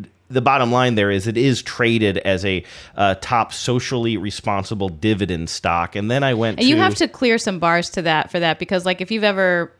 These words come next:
Speaker 2: filled out a four oh one K or a, you know,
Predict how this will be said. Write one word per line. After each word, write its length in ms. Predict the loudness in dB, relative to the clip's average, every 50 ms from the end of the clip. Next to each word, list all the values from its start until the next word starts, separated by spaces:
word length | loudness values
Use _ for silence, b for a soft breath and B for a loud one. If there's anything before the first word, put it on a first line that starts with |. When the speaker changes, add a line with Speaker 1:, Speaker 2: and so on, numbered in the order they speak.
| -20 -20
Speaker 2:
filled 300 | -6 -2 -2 0 2 2
out 160 | 2 2 2
a 80 | 0 -2
four 320 | -4 -4 -2 0 2 2
oh 120 | 2 2 0
one 220 | 0 -2 -4 -4 -6
K 600 | -4 -2 -2 0 0 0 0 0 -2 -4 -6 b b b b b b b b -6
or 320 | -4 -2 -2 0 0 0
a, 400 | 0 2 2 0 0 -2 -4 -6 -6
you 120 | -8 -6
know, 400 | -4 -4 -4 -4 -4 -6 -8 -12